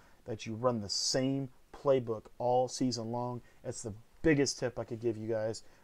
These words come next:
Running the same playbook all season long is going to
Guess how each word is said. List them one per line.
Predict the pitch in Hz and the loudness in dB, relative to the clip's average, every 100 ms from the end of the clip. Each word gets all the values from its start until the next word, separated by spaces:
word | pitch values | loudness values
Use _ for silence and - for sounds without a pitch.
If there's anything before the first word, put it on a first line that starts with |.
| - | -4
Running | 127 127 | -2 0
the | 107 | -2
same | - 135 135 | -4 -2 -2
playbook | - 135 127 139 | 0 0 2 4
all | 123 | 4
season | - 127 117 110 | 2 -4 -6 -6
long | 120 127 120 - - - | -4 -6 -8 -12 -20 -14
is | 117 | -10
going | 113 120 | -6 -6
to | 110 | -6